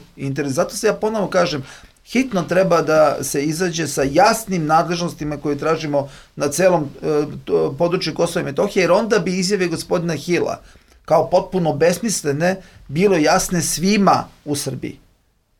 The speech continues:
Potpuno bilo jasno, pa šta priča ovaj čovek kad naši predstavnici jasno kažu da mi tražimo to, to, to i to. Mi nemamo izgovoreno šta tražimo, to nije dobro.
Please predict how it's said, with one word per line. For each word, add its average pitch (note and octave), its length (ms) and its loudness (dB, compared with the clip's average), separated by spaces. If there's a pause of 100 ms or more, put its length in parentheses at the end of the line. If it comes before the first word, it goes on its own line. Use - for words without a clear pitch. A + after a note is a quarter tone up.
Potpuno E3+ 280 0
bilo E3+ 200 2
jasno, F3 260 4
pa F3 80 -4
šta - 140 -4
priča E3+ 300 -2
ovaj E3+ 160 4
čovek F3 320 4 (240)
kad D3+ 180 -4
naši F3+ 300 2
predstavnici E3 480 0
jasno F3 320 4
kažu D#3+ 240 2
da D#3+ 100 -2
mi E3 160 0
tražimo D#3 380 0
to, D3 140 0
to, D3 120 -2
to C#3+ 160 2
i C3+ 100 0
to. - 180 -6 (640)
Mi D#3+ 340 -2 (200)
nemamo D3+ 680 0
izgovoreno C3+ 680 0
šta C3 220 -2
tražimo, C#3+ 400 -2
to C#3 120 -4
nije B2 140 -4
dobro. - 240 -8